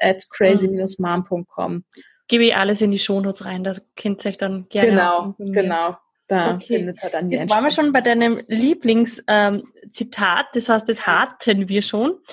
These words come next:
Speaker 2: Ich habe jetzt am Abschluss
Speaker 1: Ja.
Speaker 2: nur, nur ein paar Fragen.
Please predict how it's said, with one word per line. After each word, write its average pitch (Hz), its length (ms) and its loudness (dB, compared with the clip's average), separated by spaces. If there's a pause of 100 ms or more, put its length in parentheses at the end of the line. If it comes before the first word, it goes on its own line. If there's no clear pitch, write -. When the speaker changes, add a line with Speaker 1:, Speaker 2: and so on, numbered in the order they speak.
(300)
Speaker 2:
Ich 226 120 2
habe 247 120 4
jetzt 247 100 -2
am 294 80 2
Abschluss 226 400 2
Speaker 1:
Ja. 240 100 -8
Speaker 2:
nur, 233 120 -6 (180)
nur 233 220 0
ein 226 160 0
paar 208 320 0
Fragen. 190 840 -2